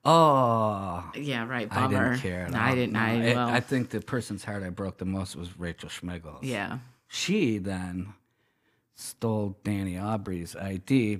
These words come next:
Speaker 1: dyed her hair black, and we snuck her in.
Speaker 2: Oh, that night? Okay.
Speaker 1: Yeah.
Speaker 2: Good deal.
Speaker 1: I didn't mind that look either.
Speaker 2: Yeah, it's a good look.
Speaker 1: It was a
Speaker 2: Yeah.
Speaker 1: pretty good look for a child.
Speaker 2: Yep.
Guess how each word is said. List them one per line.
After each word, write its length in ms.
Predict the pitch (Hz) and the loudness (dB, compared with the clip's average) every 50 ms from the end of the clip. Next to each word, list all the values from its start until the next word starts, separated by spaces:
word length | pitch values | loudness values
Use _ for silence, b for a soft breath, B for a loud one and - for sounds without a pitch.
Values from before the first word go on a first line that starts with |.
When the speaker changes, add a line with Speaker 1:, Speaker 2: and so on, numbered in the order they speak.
| - _ | -6 _
Speaker 1:
dyed 240 | - 104 104 110 104 | -4 -4 -2 -2 -2
her 80 | 104 95 | -2 -2
hair 220 | - 104 90 90 | -4 -4 -6 -6
black, 720 | 92 95 95 107 117 113 98 92 90 95 - - - - - _ _ - | -6 -6 -4 -4 -2 -2 -4 -4 -6 -8 -10 -14 -18 -18 -18 _ _ -14
and 520 | 104 98 92 92 90 - - - - 92 85 | -12 -12 -10 -12 -12 -14 -16 -18 -16 -16 -14
we 80 | 85 | -14
snuck 380 | 92 - - 110 107 92 - - | -14 -10 -4 -4 -4 -4 -4 -8
her 100 | 80 87 | -8 -6
in. 320 | 104 120 107 - - - - - _ _ | -4 -4 -4 -6 -10 -16 -20 -20 _ _
Speaker 2:
Oh, 440 | - 131 127 131 135 131 120 113 123 | -6 -2 0 0 0 0 -2 -4 -4
that 180 | 131 127 123 | -6 -8 -6
night? 360 | 104 123 131 127 139 147 - - | -4 -4 -4 -4 -4 -6 -8 -8
Okay. 360 | 123 139 - - 139 123 127 - | -10 -10 -6 -6 -6 -6 -4 -6
Speaker 1:
Yeah. 300 | 101 107 107 101 - - - - _ _ | -8 -6 -8 -8 -10 -12 -18 -20 _ _
Speaker 2:
Good 180 | - 143 127 123 | -12 -12 -10 -10
deal. 360 | 131 139 139 131 120 - - - - _ | -8 -8 -8 -10 -10 -14 -16 -20 -12 _
Speaker 1:
I 120 | 113 139 175 | -2 0 0
didn't 160 | 208 226 233 220 | 0 0 0 0
mind 280 | 226 247 254 247 202 | -2 -2 -2 -2 -2
that 180 | 180 180 190 202 | -2 -4 -4 -4
look 240 | 240 262 240 - 240 | -6 -6 -6 -6 -6
either. 320 | 220 254 226 170 135 123 127 | -4 -4 -4 -6 -6 -6 -6
Speaker 2:
Yeah, 240 | 143 143 160 175 | -4 -4 -4 -6
it's 140 | 180 175 - | -8 -10 -10
a 20 | 175 | -10
good 220 | - 175 180 175 | -8 -8 -8 -6
look. 200 | 180 190 185 180 - _ - | -8 -8 -8 -10 -12 _ -4
Speaker 1:
It 140 | 135 175 165 | -2 0 0
was 360 | 151 - - 220 165 - - | 0 2 4 4 4 4 2
a 100 | - 139 - | 0 0 0
Speaker 2:
Yeah. 200 | 143 147 151 147 | 0 0 2 2
Speaker 1:
pretty 140 | 254 247 147 | 2 2 0
good 280 | - - 226 180 147 160 | 2 2 2 2 2 0
look 220 | 180 175 165 - - | -4 -4 -4 -6 -8
for 300 | - - 123 104 95 98 | -8 -8 -6 -6 -6 -8
a 60 | - - - _ _ | -12 -14 -20 _ _
child. 720 | - - - - 104 113 110 110 - - 82 80 - - - _ _ - | -16 -14 -8 -6 -4 -2 -2 -2 -4 -6 -10 -12 -14 -18 -20 _ _ -10
Speaker 2:
Yep. 320 | 151 139 135 139 143 - | -8 -8 -6 -6 -8 -10